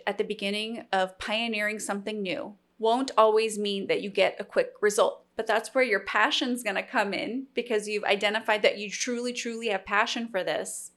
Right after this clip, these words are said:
And it's gonna help get you through those times where you're working, you're grinding it out, you're trying, and the results just aren't there yet, at least not in the way that you would have hoped and wanted them to be.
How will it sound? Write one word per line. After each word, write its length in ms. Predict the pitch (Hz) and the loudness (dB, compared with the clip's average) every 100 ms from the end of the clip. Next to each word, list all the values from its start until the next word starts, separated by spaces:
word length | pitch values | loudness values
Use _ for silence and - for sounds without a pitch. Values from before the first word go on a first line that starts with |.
| - | 2
And 120 | 233 | 4
it's 180 | 240 277 | 2 2
gonna 280 | 294 269 - _ | 2 0 -6 _
help 400 | - 240 240 202 | -2 0 0 0
get 220 | 226 240 | 0 0
you 120 | 262 | -2
through 460 | 277 254 240 240 - | -6 -4 -4 -4 -4
those 320 | 208 208 202 | -2 0 -2
times 500 | - - 254 269 233 | -6 -6 -2 -2 -4
where 540 | 202 202 202 202 208 202 _ - | -4 -4 -2 -4 -8 -12 _ -12
you're 420 | 208 226 247 247 | -2 2 4 4
working, 640 | 196 226 240 226 190 185 | 0 -2 -2 -4 -4 -8
you're 340 | 196 202 214 233 | -2 0 0 -2
grinding 480 | 202 202 202 226 220 | -4 -2 -2 -2 -4
it 80 | |
out, 320 | 196 196 - 190 | 0 0 0 -2
you're 240 | 202 220 | -2 -2
trying, 760 | 220 - 196 226 196 185 196 196 _ - | -4 -6 -4 -2 -2 -4 -10 -14 _ -4
and 140 | 214 | -4
the 60 | 208 | 0
results 420 | 214 202 226 - | 0 0 -2 -2
just 320 | - 202 196 - | -2 -2 -2 -2
aren't 260 | 196 190 196 | -2 -2 0
there 180 | 202 202 | -2 0
yet, 280 | 180 - - | -2 -4 -4
at 100 | 196 | -4
least 200 | 208 202 | -4 -2
not 140 | 214 | -4
in 40 | - | -2
the 80 | 190 | -4
way 160 | 190 | -2
that 180 | 185 - | -2 -6
you 500 | 185 196 196 196 196 _ _ _ _ _ | -8 -8 -6 -8 -10 _ _ _ _ _
would 260 | 185 196 214 | -2 2 4
have 140 | 196 | 2
hoped 280 | - 208 208 | 2 0 0
and 200 | 196 185 | -6 -2
wanted 340 | 180 190 220 | 0 0 -2
them 180 | 180 175 | -4 -6
to 100 | - | -8
be. 280 | - - - | -14 -16 -18